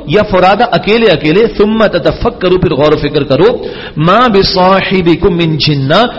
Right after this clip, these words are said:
تمہارے ساتھی صلی اللہ علیہ وسلم کو کوئی جنون نہیں ہے، ان هو الا نذیر لکم بین یدی عذاب شدید، وہ تو صرف سخت عذاب آنے سے پہلے تمہیں ڈرانے والے ہیں۔ ارے مجنون آدمی کا اتنا ایسا کردار ہو سکتا ہے جو ان کا ہے؟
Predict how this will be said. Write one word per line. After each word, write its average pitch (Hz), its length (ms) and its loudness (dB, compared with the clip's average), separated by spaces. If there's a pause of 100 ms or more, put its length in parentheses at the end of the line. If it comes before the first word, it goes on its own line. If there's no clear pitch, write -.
(140)
تمہارے 190 380 2
ساتھی 170 540 0
صلی 143 360 -2
اللہ 139 320 0 (100)
علیہ 135 280 2
وسلم 127 440 -2
کو 151 80 -8
کوئی 170 140 0
جنون 175 420 0
نہیں 175 320 0
ہے، 170 160 2 (380)
ان 311 140 2 (100)
هو 190 80 2 (160)
الا 160 280 2
نذیر 156 400 0 (200)
لکم 190 240 0 (140)
بین 170 260 0
یدی 147 300 0
عذاب 131 420 0
شدید، 160 460 0 (320)
وہ 160 80 2
تو 180 80 0
صرف 196 240 0
سخت - 280 -4
عذاب 160 340 2
آنے 160 180 0
سے 151 160 -2
پہلے 147 220 -2
تمہیں 160 280 -2
ڈرانے 139 400 2
والے 139 280 2
ہیں۔ 127 160 -2 (380)
ارے 226 140 2 (160)
مجنون 160 480 0
آدمی 175 360 0
کا 226 200 -2
اتنا 202 280 -2 (440)
ایسا 175 240 0
کردار 196 360 0
ہو 208 100 4
سکتا 269 280 -2
ہے 294 40 0
جو 277 140 2
ان 240 120 0
کا 269 120 2
ہے؟ 269 160 2